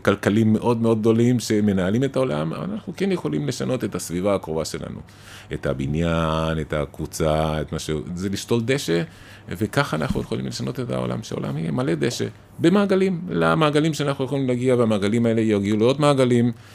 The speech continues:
ולאט לאט ככה אנחנו כן יכולים ב-, ברוגע,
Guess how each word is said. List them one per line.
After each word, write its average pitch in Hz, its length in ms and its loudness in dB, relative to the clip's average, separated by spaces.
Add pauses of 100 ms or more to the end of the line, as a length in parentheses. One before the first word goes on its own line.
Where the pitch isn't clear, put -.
(200)
ולאט 101 580 0
לאט 98 300 0
ככה 87 220 -6
אנחנו 82 300 -6
כן 73 180 -6
יכולים 71 480 -6
ב-, 76 60 -6 (720)
ברוגע, 120 640 2